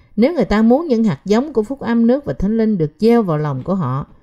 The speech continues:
thì họ phải thành thật thú nhận bản chất xấu xa, gớm ghiếc của họ trước lời và tiếp nhận phúc âm nước và thánh linh vào lòng. Trong vòng chúng ta, những người tái sanh,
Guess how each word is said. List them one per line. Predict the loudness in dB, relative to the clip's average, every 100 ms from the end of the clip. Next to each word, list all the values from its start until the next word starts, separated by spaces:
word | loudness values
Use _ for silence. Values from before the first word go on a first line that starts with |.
| -20 _ _ _ 2
thì | 4 6
họ | 4
phải | 0 -4
thành | -4 -2 0
thật | 0 -2 -4
thú | -6 -4
nhận | -4 -4 -6
bản | -6 -4 -4
chất | -4 -6
xấu | -4 -4
xa, | -4 -4 -2 -4
gớm | -2 -2
ghiếc | -2 -4 -4
của | -6
họ | -6 -4 -6 -8 _ _ _ -2
trước | -2 0
lời | 2 2 2 -2 -6 _ _ _ _ _
và | -2 0 0
tiếp | -4 -4 -2 -2
nhận | -4 -4
phúc | -6 -6
âm | -4 0
nước | 2 0 -2
và |
thánh | -6 -4 -2
linh | -2 -2
vào | -4
lòng. | -4 -6 -10 _ _ _ _ _ _ _ _ _ _ _ _ _ _ _ -20 _ _ -20 _ _
Trong | 0 2
vòng | 2 0 -2
chúng | -2
ta, | -2 -2 -4 -8 -16 _ -4
những | 0 2
người | 2
tái | 0 -6 -6
sanh, | -4 -4 -4